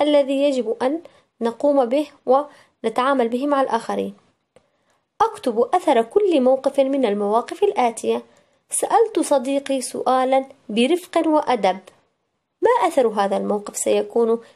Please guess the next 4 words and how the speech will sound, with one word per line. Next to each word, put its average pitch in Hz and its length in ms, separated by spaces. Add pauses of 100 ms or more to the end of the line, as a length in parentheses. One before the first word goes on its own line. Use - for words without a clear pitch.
(140)
بالنسبة 285 480
إلي 311 340 (320)
ولصديقي؟ 233 1160 (3750)
نعم، 320 340